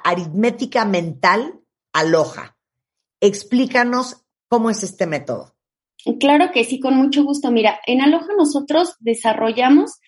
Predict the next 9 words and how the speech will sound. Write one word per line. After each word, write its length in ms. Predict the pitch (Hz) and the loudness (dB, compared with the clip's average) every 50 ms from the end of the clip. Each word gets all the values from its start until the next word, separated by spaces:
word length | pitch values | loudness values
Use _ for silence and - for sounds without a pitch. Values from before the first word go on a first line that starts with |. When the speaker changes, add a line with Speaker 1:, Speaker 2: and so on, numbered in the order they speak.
| _ _ _ - | _ _ _ -2
Speaker 2:
las 200 | 240 226 226 - | 0 0 0 0
habilidades 500 | 220 214 214 214 226 226 233 254 247 254 - | 0 2 2 4 4 4 4 2 0 -2 -4
cognitivas 680 | 226 214 220 208 196 202 - 254 277 302 330 339 302 | -2 -2 0 -2 -2 0 0 2 4 4 4 2 2
de 100 | 262 208 | 0 -2
los 220 | 196 190 190 190 | -2 -2 -2 0
niños 380 | 220 214 202 180 151 147 - - - | 0 0 0 0 -2 -4 -6 -4 0
de 80 | 196 | 0
entre 280 | 202 214 208 214 208 214 | 0 0 0 0 -2 -2
cinco 480 | 214 - 285 285 285 294 294 349 359 | 2 4 6 6 6 6 4 2 -2